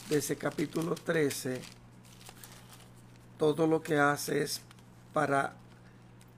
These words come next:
desviar la atención del hombre hacia el Dios verdadero y llevarlo hacia Satanás, que ha sido su intención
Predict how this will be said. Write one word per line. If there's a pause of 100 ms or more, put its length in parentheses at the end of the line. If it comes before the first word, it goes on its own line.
desviar
la
atención (1300)
del
hombre
hacia
el
Dios (420)
verdadero (640)
y
llevarlo
hacia (540)
Satanás,
que
ha
sido
su
intención